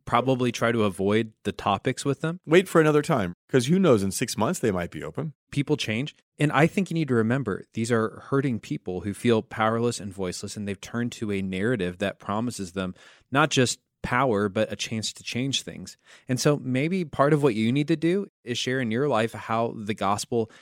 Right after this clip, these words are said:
Speaker 1: has given you a voice with God, how the gospel has renewed your own sense of volition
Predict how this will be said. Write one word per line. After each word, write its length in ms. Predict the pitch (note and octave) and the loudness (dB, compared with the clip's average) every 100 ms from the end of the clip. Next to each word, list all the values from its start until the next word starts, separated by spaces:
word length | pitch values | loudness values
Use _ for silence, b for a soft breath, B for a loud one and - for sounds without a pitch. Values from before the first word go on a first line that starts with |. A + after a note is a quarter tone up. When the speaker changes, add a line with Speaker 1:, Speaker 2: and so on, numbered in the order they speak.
| B | B
Speaker 1:
has 300 | - A2 A2 | -2 0 -2
given 320 | G2+ A2+ G#2+ | -4 -4 -2
you 160 | G#2 A2 | -2 0
a 60 | G2 | -2
voice 420 | F#2 G2+ A2+ - | -2 -2 -2 -4
with 260 | A2 G#2+ | -6 -6
God, 320 | - G2 A#2 - | -4 -4 -6 -6
how 140 | G#2 | -6
the 80 | F#2+ | -6
gospel 460 | G2 G#2 - A#2 | -2 -2 -2 -4
has 260 | G2 G#2 G2+ B B B | -2 -2 -4 B B B
renewed 320 | G#2+ A2 A2+ | -2 2 2
your 140 | G#2+ G#2+ | 2 -2
own 180 | G#2+ B2 | -2 -2
sense 320 | - G#2+ - | -2 -4 -6
of 260 | - G2 F#2 | -6 -8 -8
volition 640 | G#2 G2+ F#2+ G#2+ - F#2+ | -10 -6 -4 -2 -4 -6